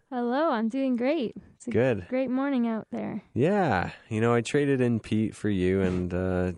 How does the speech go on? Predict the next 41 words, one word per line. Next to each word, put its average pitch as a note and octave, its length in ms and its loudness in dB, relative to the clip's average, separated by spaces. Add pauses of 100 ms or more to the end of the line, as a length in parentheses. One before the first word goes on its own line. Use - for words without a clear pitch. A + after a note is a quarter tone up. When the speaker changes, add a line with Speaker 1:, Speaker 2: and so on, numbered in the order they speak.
Speaker 1:
Good G#3+ 200 -2
Speaker 2:
I - 40 -8
Speaker 1:
trade. A3+ 200 2
Speaker 2:
think, - 640 -6
yeah, - 300 -8 (440)
let's G2 180 -8
face D#2 360 -4
it, D#2+ 100 -2
he's, E2+ 460 -4 (380)
he's G2+ 160 -4
getting F#2 280 4
washed E2 380 0
up. D#2+ 240 0 (280)
We'll F2 140 -4
just E2+ 180 -10
keep, D#2+ 220 -6 (220)
keep F2+ 220 -8 (340)
bugging F2 280 0
him. E2+ 280 -4 (680)
Uh, F#2+ 280 4 (920)
a - 40 4
lot D3 140 2
going C3 220 2
on B2 140 4
at G#2+ 80 -2
MedPoint. A2 480 2
Of G#2 100 -2
course, - 440 0
everybody's G2 520 2
aware G2 280 4
of G#2 80 0
the F#2+ 60 -2
thirteen-week F#2+ 520 -2
program A2+ 420 2
that G#2 100 2
we G#2 120 0
have B2+ 340 2
in G2 220 0
place G2+ 380 0
right G2+ 180 2
now. G2 420 0